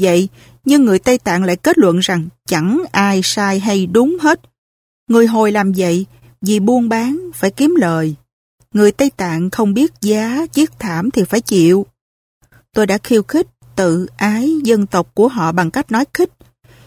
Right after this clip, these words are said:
Như vậy thì người Hồi đã khôn hơn người Tây Tạng rồi. Để xem họ phản ứng ra sao.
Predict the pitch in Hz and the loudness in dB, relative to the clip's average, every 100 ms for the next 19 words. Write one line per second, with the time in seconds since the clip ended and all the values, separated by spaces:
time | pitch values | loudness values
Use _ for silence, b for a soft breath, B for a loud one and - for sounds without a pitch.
0 | b 294 - 226 180 202 220 202 196 196 | b 4 4 4 0 0 0 2 0 2
1 | 185 185 254 - 202 196 185 240 226 180 | 0 0 -4 0 2 2 0 0 2 0
2 | 165 247 247 196 175 208 214 208 _ _ | 0 -2 0 -2 -2 0 -2 -2 _ _
3 | b b b 185 247 - 208 196 196 170 | b b b -2 0 0 -2 -2 -2 -2
4 | 180 185 214 - 220 247 339 311 220 - | -2 -2 -4 0 0 0 -2 -2 -2 -2
5 | 233 220 | -2 -2